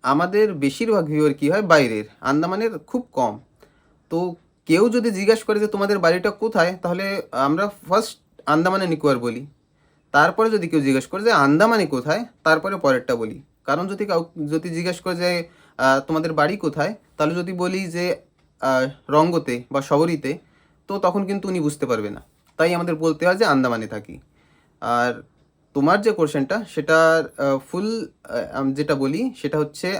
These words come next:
আন্দামানে, মধ্য আন্দামান, রঙ্গত, শবরীতে থাকি আমরা। তারপরে বাপন, "তোমাদের ওখানে বসবাস করার জন্য জায়গা কম দামে পাওয়া যাবে?"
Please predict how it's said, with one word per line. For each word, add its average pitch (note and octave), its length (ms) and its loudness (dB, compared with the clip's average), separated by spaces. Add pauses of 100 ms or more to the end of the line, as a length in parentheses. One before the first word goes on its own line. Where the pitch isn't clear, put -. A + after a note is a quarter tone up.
আন্দামানে, D3+ 540 0
মধ্য D#3+ 360 -4
আন্দামান, C#3+ 540 0 (280)
রঙ্গত, F3 500 2 (120)
শবরীতে D3 520 0
থাকি A2 280 -10
আমরা। C3+ 260 -16 (2500)
তারপরে C#3+ 800 2 (320)
বাপন, C3 460 0 (560)
"তোমাদের E3 420 0
ওখানে F#3 500 -2 (480)
বসবাস E3 540 0
করার E3 340 2
জন্য E3 360 0
জায়গা D3+ 460 2 (1000)
কম F3 320 2
দামে F3+ 240 2
পাওয়া E3 280 2
যাবে?" F3+ 280 -2